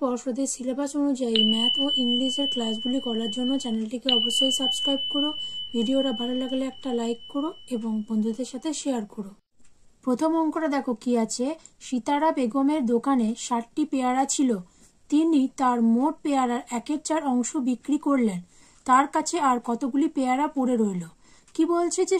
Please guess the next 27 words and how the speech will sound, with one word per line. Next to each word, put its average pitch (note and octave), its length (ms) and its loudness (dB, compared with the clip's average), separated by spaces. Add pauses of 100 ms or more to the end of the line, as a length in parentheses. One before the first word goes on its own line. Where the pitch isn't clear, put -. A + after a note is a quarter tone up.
ষাটটা C#4 460 0
পেয়ারা C#4 380 2
ছিল, F#3+ 160 -4 (440)
তাহলে C#4 220 2 (140)
মোট D#4+ 180 4 (100)
পেয়ারার, A3+ 360 0 (140)
মোট C#4+ 220 4
পেয়ারা D#4+ 320 2
মানে D#4+ 180 2
এখানে E4 180 -2 (120)
ষাটটা, A#3+ 380 -2 (460)
তাহলে B3 180 2 (120)
ষাটটা C4+ 320 0 (100)
পেয়ারার D4+ 420 2
একের C#4 280 -4
চার D#4 200 2
অংশ D4+ 140 2 (160)
বিক্রি C4+ 320 0
করা B3 200 2
হলো, G3 180 -10 (440)
তাহলে C4 300 4 (180)
কত B3 160 0 (140)
পেয়ারা C4+ 340 2 (120)
পড়ে B3+ 260 4
রইল? F#3 200 -4 (1300)
তাহলে E4 340 8 (280)
মোট D4 240 8